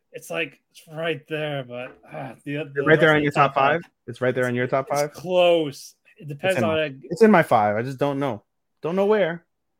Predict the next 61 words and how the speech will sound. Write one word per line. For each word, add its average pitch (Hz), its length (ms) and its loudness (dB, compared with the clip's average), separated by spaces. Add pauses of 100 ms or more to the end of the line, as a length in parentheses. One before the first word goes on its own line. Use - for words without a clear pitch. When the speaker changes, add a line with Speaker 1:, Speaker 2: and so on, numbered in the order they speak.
(120)
Speaker 2:
It's - 100 -6
in 175 80 4
my 147 100 2
five, 117 280 -2
though. 104 160 -8 (680)
Speaker 1:
It's 170 120 -6
like, 185 180 0
I 180 100 2
wanted 175 480 0
to, 220 360 -6
but 156 220 -6
at - 40 -16
the - 60 -20
same 156 340 -6
time, 156 320 -4
with 147 120 -8
everything 139 300 -8
else 127 180 -10
I 127 80 -8
have. 131 560 -10 (460)
Speaker 2:
Yeah, 190 160 8
you 226 140 4
have 330 140 4
more 214 200 6
stuff 156 300 2
that's, 135 180 -2
like, 117 160 0
more 117 220 -2
bangers 110 600 -8
in 117 180 -8 (160)
Speaker 1:
Yeah, 190 260 6
that's 175 180 6
Speaker 2:
Q 180 60 -4
U. 175 60 -8
Speaker 1:
the 143 40 -16
problem. 185 400 0
That's 151 220 -8
the 160 60 -14
Speaker 2:
So 139 40 -14
Speaker 1:
problem. 180 800 4
<laughs> - 60 -20 (480)
It's 185 80 -16
like, 208 160 -6
oh, 220 80 -4
I 226 180 0
really 233 280 0
want 233 220 0
to. 233 120 -8
If 175 60 -10
I 208 120 0
could, 240 220 -6
if 190 140 -6
I, 220 220 -2
if 202 120 -6
I 247 60 2
could 240 140 -2
actually 233 220 -2
have 214 180 -2
a 208 60 -8
tie 185 500 -2
for 160 420 -6